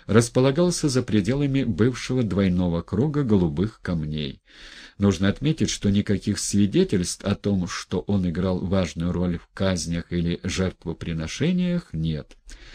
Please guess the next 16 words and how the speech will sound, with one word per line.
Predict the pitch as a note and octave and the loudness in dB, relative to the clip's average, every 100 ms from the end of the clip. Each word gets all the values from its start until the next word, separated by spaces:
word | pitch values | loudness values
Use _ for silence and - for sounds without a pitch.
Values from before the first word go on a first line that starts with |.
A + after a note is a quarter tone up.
| - - - - | -20 -20 -20 -20
Второй | - D3+ F#3+ G#3 | -2 4 6 6
этап | G3+ F#3 | 4 0
строительства | - E3 E3 E3+ D3 C#3+ - | 0 2 4 2 -2 -2 -2
проходил | D3 B2 B2 A#2+ C#3 | 0 0 2 2 2
в | B2 | 0
период | B2 A#2+ B2+ B2 | 2 4 4 0
с | G2+ E2 | -4 2
двухтысячного | G2 G2+ - F3 - - - D#3+ D3+ D3+ | 2 2 2 0 0 -6 -6 -2 0 0
до | A2 A2+ | 0 0
тысяча | A#2 C#3 C#3+ B2+ - | 0 -4 -4 -4 -6
пятьсот | A#2+ G#2 F#2+ - - C#3 - - | -4 -4 -4 -8 0 0 0 -6
пятидесятого | B2 - A#2 A#2 - E2 - D#2+ D#2 | -6 -4 -2 -2 -2 -2 -4 -6 -4
года | D2+ D3 D3+ D#3+ | 2 2 4 0
до | D#2+ F#2+ | 2 0
нашей | A2+ D#2+ F#2+ - G#2+ - | 2 0 -4 -4 -4 -4
эры. | F2 D2+ C#2 - | -6 -6 -8 -14